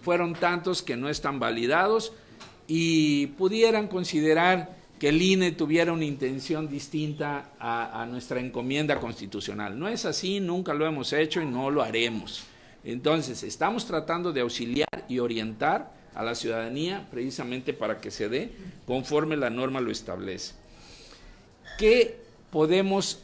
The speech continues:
reconocer en eso? Si ponen el nombre incompleto,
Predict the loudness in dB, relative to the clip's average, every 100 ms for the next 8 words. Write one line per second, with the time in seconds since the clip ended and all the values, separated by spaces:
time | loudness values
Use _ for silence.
0 | -6 -4 -2 -2 -2 0 0 2 0 -2
1 | -6 -12 -18 -20 -8 -8 -2 0 2 0
2 | -2 -10 -20 -8 -6 -6 -8 -18 -20 -8
3 | -2 0 2 0 -2 -4 -6 -4 -6 -4
4 | 0 2 0 -4